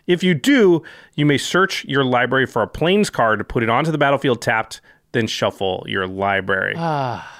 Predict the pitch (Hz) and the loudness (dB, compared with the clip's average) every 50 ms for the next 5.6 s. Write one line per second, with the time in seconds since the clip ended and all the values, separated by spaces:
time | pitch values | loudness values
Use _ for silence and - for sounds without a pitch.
0 | - - - - - 131 120 110 - - - - - 269 302 339 320 415 403 392 | -20 -20 -20 -20 -12 -10 -10 -10 -10 -14 -16 -6 0 2 2 2 4 4 4 4
1 | 403 381 370 349 320 294 - 294 302 359 392 392 359 277 240 165 151 123 107 98 | 4 4 6 4 4 4 2 2 4 2 2 2 2 2 2 2 2 2 0 -2
2 | - 175 214 277 285 208 202 262 359 403 381 - 311 254 262 247 226 220 202 185 | 0 0 2 2 2 2 0 0 0 0 0 2 2 2 4 4 4 2 2 2
3 | - 190 180 190 208 190 220 240 254 220 208 254 311 320 330 302 269 254 254 240 | 0 0 0 0 2 0 0 0 0 -2 -2 -2 -2 0 2 2 2 2 2 0
4 | 240 240 254 240 208 170 120 - - 147 214 214 - 190 - 196 185 170 - - | 0 -2 0 -2 -2 -4 -2 -2 0 0 0 0 -2 -4 -2 0 0 0 0 -2
5 | 185 196 - 175 117 - 147 175 180 139 101 | -4 -2 -2 -4 -4 -2 -2 0 0 -2 -2